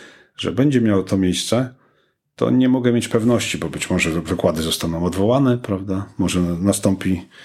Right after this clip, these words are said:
kolejna fala pandemii i nawet mimo pewnych istotnych i znaczących umiejętności, kompetencji, nie będzie możliwości ich wykazania. Także to zdanie jest wątpliwe.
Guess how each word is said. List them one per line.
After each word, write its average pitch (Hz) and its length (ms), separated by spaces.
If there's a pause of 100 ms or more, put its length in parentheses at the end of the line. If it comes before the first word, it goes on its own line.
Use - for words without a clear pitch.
(140)
kolejna 101 360
fala 101 260
pandemii 123 640 (580)
i 110 760
nawet 135 640 (200)
mimo 117 540 (360)
pewnych 101 580 (720)
istotnych 127 720
i 104 60
znaczących 98 600
umiejętności, 104 640
kompetencji, 113 720 (520)
nie - 120
będzie 127 240
możliwości 104 560
ich 87 80
wykazania. 78 540 (280)
Także 98 180
to 104 160
zdanie 95 420 (120)
jest 95 160
wątpliwe. 98 520